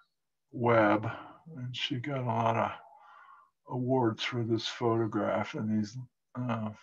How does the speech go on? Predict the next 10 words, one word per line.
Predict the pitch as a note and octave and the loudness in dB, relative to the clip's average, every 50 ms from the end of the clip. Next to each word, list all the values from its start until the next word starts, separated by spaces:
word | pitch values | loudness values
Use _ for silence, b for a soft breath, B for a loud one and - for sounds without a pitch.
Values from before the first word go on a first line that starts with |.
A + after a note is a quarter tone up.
| - _ - - | -20 _ -12 -4
county | C3+ B2+ A2+ G#2+ G#2 G#2 G#2 G2+ - - _ _ b b b b b b b b b b | 0 2 2 4 4 2 0 -2 -4 -12 _ _ b b b b b b b b b b
fair | - A#2 A2+ G#2+ G#2+ | 6 8 10 10 8
contests | - - A#2 A2 G#2+ A2 - - C3 G#2+ G#2+ - - - | 8 6 4 4 4 2 0 2 2 2 2 2 -2 -8
and | A2+ A2 | -8 -8
so | - - C3+ | -6 -2 0
on. | A#2 A2 A2 G#2+ G#2+ G#2+ G#2+ | 2 4 6 6 6 6 6
And | G#2+ G#2 A2+ | 4 2 0
you | A#2 A#2 | 0 0
gotta | C3+ A#2+ A#2+ A#2 A2 | 0 2 2 2 2
understand, | - B2+ A#2 A2+ G#2+ - - - - B2+ A#2+ A#2 A2+ A2 G#2+ G#2 G#2 G#2 | 2 2 2 0 0 -4 -6 -6 -2 2 2 4 4 4 4 2 2 -2